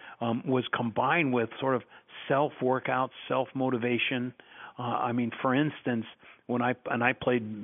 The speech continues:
you know, big-time football. I wasn't a great player, but I played big-time football. And, uh, you know, we used to get done with spring football in May, and the coach would say, "Hey, you better work out in the next two months because in August when you come back,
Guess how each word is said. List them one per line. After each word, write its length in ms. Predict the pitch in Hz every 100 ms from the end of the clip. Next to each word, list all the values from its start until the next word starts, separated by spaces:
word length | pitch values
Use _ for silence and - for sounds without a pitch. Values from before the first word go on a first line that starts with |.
| 110
you 120 | 120
know, 80 | 101
big-time 360 | 110 117 135 127
football. 520 | 135 107 110 107 110
I 40 | 110
wasn't 180 | 113 113
a 20 |
great 180 | 117 113
player, 220 | 113 110
but 100 | 110
I 60 |
played 200 | 107 113
big-time 320 | 107 110 120 120
football. 420 | 113 98 104 110 - - - -
And, 400 | 120 110 110 110
uh, 60 | 117
you 160 | 117
know, 120 | 131 120
we 200 | 113 135
used 100 | 127
to 80 |
get 100 | 127
done 140 | 117 123
with 80 | 117
spring 240 | - 117 -
football 380 | 135 120 120 117
in 100 | 113
May, 220 | 139 143
and 100 | 113
the 60 |
coach 220 | 107 117 117
would 100 | 110
say, 220 | 120 117 - - -
"Hey, 100 | 139
you 100 | 117
better 180 | 135 123
work 180 | 117
out 120 | 143 156
in 60 |
the 40 | 127
next 220 | 117 -
two 100 | 120
months 280 | 113 117 - -
because 280 | - 113
in 200 | 107 110
August 360 | 110 117 127 120
when 120 | 120
you 60 | 113
come 160 | 120
back, 240 | 117 131